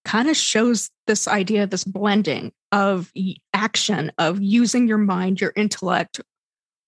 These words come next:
or y-, the ability to have action or be the,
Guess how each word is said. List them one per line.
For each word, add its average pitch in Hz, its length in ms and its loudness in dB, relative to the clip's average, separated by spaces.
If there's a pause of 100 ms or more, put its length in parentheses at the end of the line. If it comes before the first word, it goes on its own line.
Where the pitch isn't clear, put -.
(160)
or 220 680 2 (220)
y-, 196 260 -4 (160)
the 202 400 0
ability 196 680 0
to 220 380 2
have 208 280 0
action 196 540 0 (100)
or 202 260 2
be 202 680 -4 (720)
the, 214 260 0